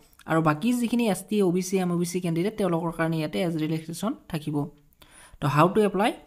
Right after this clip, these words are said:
তো, ষ্টেণ্ডাৰ্ড ফৰ্ম ফিল আপ কৰি আপোনালোকৰ যিখিনি এডুকেশ্যন কোৱালিফিকেশ্যন,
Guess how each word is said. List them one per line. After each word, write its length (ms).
তো, 80
ষ্টেণ্ডাৰ্ড 420
ফৰ্ম 200
ফিল 120
আপ 120
কৰি 160
আপোনালোকৰ 520
যিখিনি 500
এডুকেশ্যন 440
কোৱালিফিকেশ্যন, 760